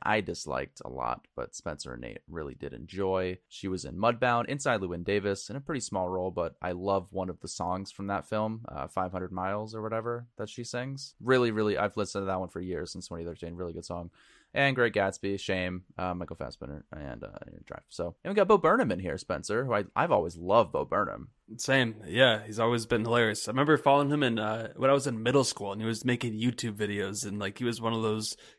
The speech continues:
Speaker 2: creators that was edgy, kinda doing, like, the, you know, two thousand six,
Speaker 1: His piano
Speaker 2: two thousand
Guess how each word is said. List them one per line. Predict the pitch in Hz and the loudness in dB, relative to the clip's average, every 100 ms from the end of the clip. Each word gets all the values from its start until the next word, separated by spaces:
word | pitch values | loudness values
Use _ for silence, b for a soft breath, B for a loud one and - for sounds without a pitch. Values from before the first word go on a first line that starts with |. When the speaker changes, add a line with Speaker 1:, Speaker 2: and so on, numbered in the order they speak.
| - | -4
Speaker 2:
creators | 127 131 135 120 | 2 4 4 2
that | 123 | 0
was | 120 - | 2 4
edgy, | 131 - 123 120 | 4 4 2 2
kinda | 120 120 120 | 2 0 0
doing, | 117 117 | 2 2
like, | 113 117 | 0 0
the, | 120 117 110 - b b b - | 2 4 2 -2 b b b -4
you | 117 | 0
know, | 110 | 0
two | - 135 | -2 0
thousand | 127 123 123 120 113 110 | 2 2 2 -2 -2 -4
six, | - 120 - | -4 -4 -4
Speaker 1:
His | 127 | -2
piano | 120 | 0
Speaker 2:
two | 113 | 0
thousand | 143 | 0